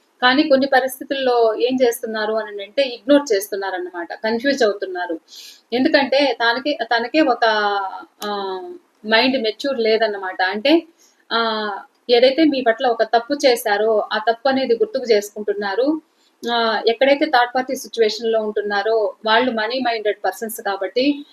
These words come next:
so ఎంతసేపు వాళ్ళు కష్టపడితేనే వీళ్ళకి ఆ ప్రేమను అనేది వాళ్ళు షేర్ చేయడం అయితే జరుగుతుంది. So అక్కడ నుండి కష్టం అనిపిస్తుంది, జీవితం కష్టం అనిపిస్తుంది మీ పర్సన్ కి. కాకపోతే ఇక్కడ ఏదైతే, ఆ,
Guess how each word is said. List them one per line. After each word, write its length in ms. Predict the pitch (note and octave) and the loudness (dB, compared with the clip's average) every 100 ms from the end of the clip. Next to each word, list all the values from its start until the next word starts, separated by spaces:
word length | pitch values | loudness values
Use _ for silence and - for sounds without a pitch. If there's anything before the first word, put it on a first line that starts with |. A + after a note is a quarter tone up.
| _ - C4 | _ -4 2
so 320 | C4 B3 - | 2 2 2
ఎంతసేపు 520 | A3+ A3+ C#4 C4 C4 | 2 2 0 0 2
వాళ్ళు 300 | C#4 A3+ G#3+ | 2 4 2
కష్టపడితేనే 920 | G#3 G#3 C4 B3+ A#3 A#3+ A#3+ B3 B3 - G#3 | -2 -4 -2 -2 0 -2 -4 -6 -8 -8 0
వీళ్ళకి 340 | G#3+ G#3 G#3 | 2 2 0
ఆ 140 | G3+ | -2
ప్రేమను 440 | G3+ A3 A3+ B3 A#3 | 0 0 0 0 -2
అనేది 300 | G#3+ G#3+ A3+ | -2 -2 -2
వాళ్ళు 440 | G3 G#3 G3+ G3 - | -2 0 0 -2 -6
షేర్ 380 | - A#3 A#3 A#3+ | 0 2 2 0
చేయడం 220 | G#3+ G3+ | -2 -2
అయితే 200 | G3 G3+ | -4 -4
జరుగుతుంది. 720 | G3 F#3+ G#3+ G#3 G#3 G#3 C4 C#4+ _ _ _ - | -2 0 0 -2 -8 -6 -6 -6 _ _ _ 2
So 60 | C4 C4 A#3 - | 4 4 2 0
అక్కడ 240 | A3+ B3+ | -2 0
నుండి 600 | C4 C4 C4 C#4+ D4 C#4 - - | 0 0 0 0 0 -2 -6 -6
కష్టం 260 | B3 - C#4 | -6 -2 0
అనిపిస్తుంది, 540 | B3+ A#3+ - G#3+ G3 | 2 0 -2 -2 -2
జీవితం 440 | G3+ B3 C4 C4+ C4 | -2 -2 0 -2 0
కష్టం 340 | A3+ - A#3+ | 0 0 -4
అనిపిస్తుంది 500 | A3 G#3 G3+ G3+ G3 | -2 -4 -4 -8 -8
మీ 140 | G3+ | -6
పర్సన్ 380 | G3+ G3+ - A3 | -4 -4 -2 -6
కి. 260 | G#3 F#3 F3 _ _ - | -4 -4 -6 _ _ 0
కాకపోతే 680 | B3 B3+ C#4+ C4+ D4 D#4+ D4+ | 2 2 0 2 4 2 0
ఇక్కడ 560 | A#3 - D4+ C4+ C#4+ C#4 A#3+ | -6 0 2 4 2 0 0
ఏదైతే, 640 | B3 C4 C4 C#4+ C#4 - _ _ | 2 2 2 2 2 -2 _ _
ఆ, 40 | - | -8